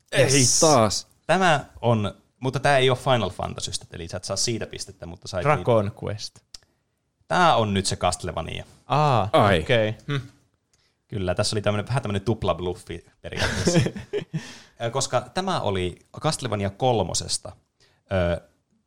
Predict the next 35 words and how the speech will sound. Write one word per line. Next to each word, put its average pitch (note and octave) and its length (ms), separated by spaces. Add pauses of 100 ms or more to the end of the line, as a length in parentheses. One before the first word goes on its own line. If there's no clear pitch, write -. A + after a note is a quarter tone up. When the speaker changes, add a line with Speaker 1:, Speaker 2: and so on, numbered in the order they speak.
(300)
Speaker 3:
tämmönen D#3 300
kuin C#3 180 (100)
Konami C3 460
Kukeiha G#2+ 480
Klubin, F2 640 (140)
eli E2 200
tässä F#2+ 200
oli A2 360
niinku F#2 300
eri G#2 260
ha-, G#2+ 300
henkilöitä F#2 360
tässä F2+ 200
niinku E2+ 160 (100)
kon-, F2+ 200
tämmöisessä F#2 380
klubissa, B2 320
jotka - 120
teki A2 180
niitä F#2 140
musiikkia F2+ 460
sitten - 160
Konamin E2+ 320
peleihin. E2+ 420 (340)
Ja - 80
tässä A2 260
oli F2+ 120
sitten F#2 340 (200)
tämän C3 360 (160)
kappaleen F#2 600
Aquarius G#2+ 800
säveltäjänä F2+ 520
sitten - 260
oli F2+ 120
Hidenori G2 540